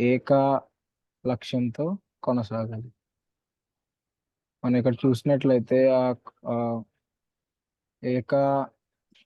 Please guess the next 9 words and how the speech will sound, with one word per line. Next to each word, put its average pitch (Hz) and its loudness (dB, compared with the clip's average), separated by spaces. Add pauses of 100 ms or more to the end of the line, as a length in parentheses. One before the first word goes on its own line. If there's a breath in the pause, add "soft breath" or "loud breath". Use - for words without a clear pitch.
(840)
లక్ష్యంతో 135 -2
మనము 123 -6
ముందుకు 123 -6
సాగక 120 -6
ముందు 120 -2
ఒక 135 0
ఎగ్జాంపుల్ 120 -2
చూసినట్లయితే 120 -6
మనం 117 -4